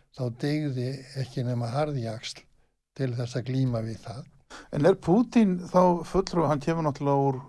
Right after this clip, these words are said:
Speaker 2: hann er alinn upp innan K G B, leyniþjónustunnar nánast.
Speaker 1: Já.
Speaker 2: Og, uh, kemur hann þá inn á sjónarsviðið sem á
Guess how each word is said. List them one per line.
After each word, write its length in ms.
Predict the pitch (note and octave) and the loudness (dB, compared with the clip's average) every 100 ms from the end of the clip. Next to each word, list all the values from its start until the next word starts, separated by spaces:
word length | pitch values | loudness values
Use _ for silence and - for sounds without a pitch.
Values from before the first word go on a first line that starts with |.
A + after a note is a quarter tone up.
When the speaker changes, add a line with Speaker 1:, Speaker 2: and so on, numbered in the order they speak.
| - | -6
Speaker 2:
hann 160 | C3 | -2
er 160 | C3 B2 A2+ | -2 -4 -2
alinn 400 | B2+ C3+ A#2+ A#2+ | 2 2 2 0
upp 200 | A#2+ B2+ | -2 -4
innan 300 | A#2 G#2+ F#2+ | -2 -2 -4
K 180 | - G#2+ | -4 -6
G 140 | F#2+ F2+ | -6 -8
B, 220 | F#2 F2 | -8 -8
leyniþjónustunnar 760 | G#2+ F#2 G2+ G2 - F2 F2+ | -8 -8 -8 -10 -12 -14 -12
nánast. 500 | E2+ E2+ - - - | -10 -10 -12 -18 -8
Speaker 1:
Já. 120 | B2 F#2+ - - _ _ _ _ _ _ _ - | -4 -4 -6 -20 _ _ _ _ _ _ _ -12
Speaker 2:
Og, 280 | A#2+ A#2 G2+ G#2 - | -10 -8 -10 -12 -12
uh, 480 | G2 F#2+ F2+ D#2+ - _ _ _ _ _ _ _ _ - - - | -12 -10 -12 -14 -18 _ _ _ _ _ _ _ _ -20 -20 -4
kemur 320 | D3 F#3 F3 | 2 4 6
hann 160 | F3+ - | 4 4
þá 300 | E3+ D3+ D#3+ | 2 2 2
inn 100 | E3 | 0
á 80 | |
sjónarsviðið 680 | C#3+ E3 E3+ D#3+ - D3+ C#3 | -2 -2 -2 -2 -4 -4 -4
sem 440 | C#3 D3+ C#3+ A#2 - _ _ _ _ _ _ _ _ | -2 -2 -2 -6 -10 _ _ _ _ _ _ _ _
á 80 | - | -6